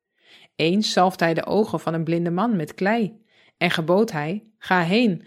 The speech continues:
was u in het badwater van Siloam." Hij dan ging heen, waste zich en kwam ziende terug. Johannes negen vers zeven. De genezing kon alleen door de kracht van de grote genezer tot stand worden gebracht.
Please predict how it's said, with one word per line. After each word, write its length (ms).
was 220
u 80
in 60
het 160
badwater 560
van 180
Siloam." 600
Hij 320
dan 260
ging 260
heen, 380
waste 400
zich 420
en 180
kwam 360
ziende 380
terug. 460
Johannes 420
negen 340
vers 200
zeven. 540
De 140
genezing 640
kon 180
alleen 300
door 120
de 140
kracht 440
van 180
de 60
grote 400
genezer 540
tot 140
stand 280
worden 200
gebracht. 540